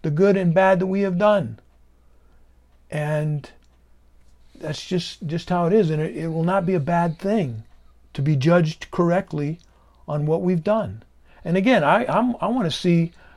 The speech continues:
the round of applause at the judgment seat of Christ that the thief on the cross gets. You know, because, uh, he believed as,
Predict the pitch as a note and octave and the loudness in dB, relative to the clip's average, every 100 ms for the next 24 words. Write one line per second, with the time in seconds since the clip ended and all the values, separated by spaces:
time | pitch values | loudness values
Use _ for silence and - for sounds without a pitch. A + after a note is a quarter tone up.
0 | - D3+ C#3+ E3+ F#3 F3 D3+ - C#3+ C#3 | -12 -4 0 2 2 0 -2 0 2 4
1 | C#3+ C#3 B2 A#2+ D3+ D#3 E3 - E3 D3 | 0 -4 -8 -4 -2 0 -2 -2 -4 -6
2 | - C3 C3 - C3+ C#3+ - F#3+ F3 F3+ | -4 -4 -4 -6 -10 -8 -6 -4 -2 -2
3 | F3 G3 G3 E3 - A2+ - - - - | -2 0 0 -2 -6 -10 -12 -18 -20 -20
4 | _ - _ _ _ _ _ _ _ _ | _ -20 _ _ _ _ _ _ _ _
5 | _ _ _ _ _ _ _ _ _ _ | _ _ _ _ _ _ _ _ _ _
6 | _ _ _ _ _ _ _ _ - B2 | _ _ _ _ _ _ _ _ -14 -10
7 | C#3 D#3 C#3+ C3 E3 D#3 D3 C3 D3+ D3 | -8 -6 -6 -2 2 2 0 0 0 2
8 | C#3 - - _ _ _ - F#3 D#3+ D3+ | 0 -4 -20 _ _ _ -2 0 0 -2
9 | D3 E3 D#3 B3+ D4+ - C3+ - C3 B2+ | 0 -2 -4 -14 -20 -20 -18 -14 -12 -12
10 | B2+ | -14